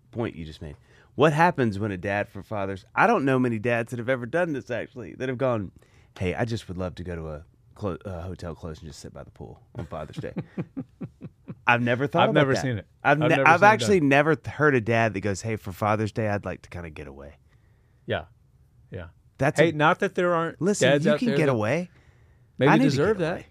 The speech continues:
Speaker 1: Yeah, let's not do that. Let's don't be those guys. But I
Speaker 2: No.
Speaker 1: am saying that, to your
Speaker 2: But
Speaker 1: point.
Speaker 2: if a mom was like,
Speaker 1: Oh, yeah,
Speaker 2: "Hey,
Speaker 1: you're like, "Let's
Speaker 2: I'm
Speaker 1: send
Speaker 2: going
Speaker 1: you
Speaker 2: to
Speaker 1: to
Speaker 2: the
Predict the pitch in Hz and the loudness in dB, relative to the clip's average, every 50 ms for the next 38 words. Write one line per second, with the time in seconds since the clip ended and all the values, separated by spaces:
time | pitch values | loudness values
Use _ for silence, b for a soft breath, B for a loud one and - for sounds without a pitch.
0 | _ _ - 175 214 190 147 196 202 - - 247 220 165 120 123 113 95 - 73 | _ _ -4 -2 -2 0 0 -2 -4 -4 -2 -2 -2 -2 -2 -4 -4 -6 -6 -10
1 | - - 151 156 - - 160 113 98 90 80 80 73 71 - 78 67 64 - - | -6 -6 -6 -4 -2 -2 -2 -2 -4 -8 -8 -10 -10 -10 -12 -12 -12 -14 -4 2
2 | - 185 - - 135 135 110 135 165 170 147 113 - 185 170 127 98 87 90 98 | 4 4 6 6 4 2 4 2 2 2 0 0 0 2 2 2 2 0 -4 -10
3 | b b b b b b b b _ - 110 - - _ _ _ _ _ - - | b b b b b b b b _ -2 -2 -2 -4 _ _ _ _ _ -8 -4
4 | 139 123 120 - 165 175 170 170 208 170 139 143 139 143 165 190 208 185 135 120 | -2 -2 2 6 6 6 6 6 4 0 0 0 -2 -2 -2 -2 -2 -2 -2 -2
5 | 107 107 113 110 98 107 107 104 180 196 156 131 135 110 110 92 92 123 165 170 | -4 -4 -4 -6 -4 -2 2 6 6 6 6 6 4 4 2 2 0 2 2 4
6 | 143 113 90 - - - - 120 147 - 143 143 180 160 135 123 123 135 120 110 | 4 2 2 0 -6 -6 -2 0 2 2 2 2 4 4 6 6 4 4 2 2
7 | 113 | 0